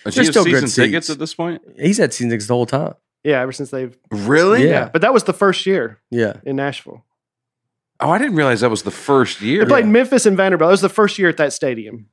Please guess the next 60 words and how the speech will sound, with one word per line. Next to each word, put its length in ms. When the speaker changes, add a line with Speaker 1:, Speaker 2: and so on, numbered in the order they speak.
Speaker 1:
Wow. 380
Speaker 3:
First 180
year 100
they 100
were 100
the 100
Titans. 600
Speaker 1:
Okay. 520
Speaker 3:
Yeah. 240
Speaker 2:
Yeah. 200
Speaker 1:
Man, 220
that's 140
pretty 180
Speaker 2:
P 40
S 120
Ls. 420
Speaker 1:
So, 80
so 100
was 180
it 40
a 40
good 360
time? 300
Speaker 3:
It 100
was 120
great. 300
Speaker 2:
It 80
was 220
a 20
great 260
Speaker 3:
I 40
Speaker 2:
time. 100
Speaker 3:
love 160
my 120
seats. 540
Now, 120
Nate, 340
when 200
I 60
took 200
him, 220
he 80
was 100
like, 160
"These 160
are 40
your 120
seats?" 500
Speaker 2:
No, 280
I, 260
I 40
didn't 360
mind 240
'em. 260
You're 200
up, 180
you're 200
up 100
there 160
high, 500